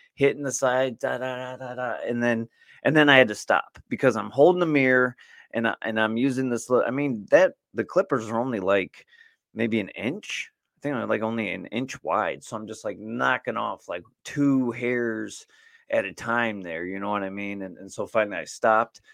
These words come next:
But it's not, you know, it's not bad. And plus it's humid. Imma see, Imma see what it looks like tomorrow when I get home from work. Uh, I,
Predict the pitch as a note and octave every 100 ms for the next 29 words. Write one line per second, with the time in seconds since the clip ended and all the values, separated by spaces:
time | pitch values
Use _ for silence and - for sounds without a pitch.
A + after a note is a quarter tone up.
0 | _ _ F3+ G#3 A3+ B3 A#3+ F#3 - _
1 | _ _ _ _ _ _ _ F#3 F3+ B2+
2 | B2+ D3 _ _ _ _ _ _ _ _
3 | - - F3 - G#3+ A#2 F#2+ G2+ C3+ -
4 | _ _ B2 A#2+ E3 D#3 A#2+ - - D#3+
5 | D#3 D3+ D3 C#3 B2 - C#3+ C3+ B2+ -
6 | - - - C#3+ C3+ - C3+ A#2 G2 A2
7 | - G#2+ - A2+ A#2 B2 A#2+ A#2+ A2+ A#2+
8 | A2+ A#2 A2+ A2+ A#2 A#2 A#2 A#2 A2+ -
9 | _ _ - - B2+ B2 - B2 A2+